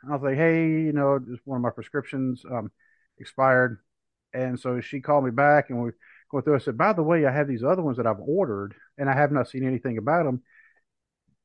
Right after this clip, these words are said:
And she looked 'em up and she's like, "Oh my God, they're still basically on, sitting on the shelf waiting to be."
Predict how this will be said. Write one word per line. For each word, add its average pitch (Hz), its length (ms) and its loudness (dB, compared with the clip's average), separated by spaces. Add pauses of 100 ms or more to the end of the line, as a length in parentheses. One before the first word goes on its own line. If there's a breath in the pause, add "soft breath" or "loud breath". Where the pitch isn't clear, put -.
(140)
And 156 120 2
she - 140 0
looked 185 200 4
'em 160 120 4
up 185 160 6
and 147 120 -2
she's 147 280 -6
like, 131 260 4
"Oh 180 100 2
my 170 160 2
God, 147 300 4
they're 165 120 0
still 139 260 -2
basically 131 680 -2
on, 113 180 -10
sitting 143 220 -8
on 113 100 -6
the 98 60 -12
shelf 123 320 0
waiting 123 260 -4
to 123 40 -4
be." 110 320 -6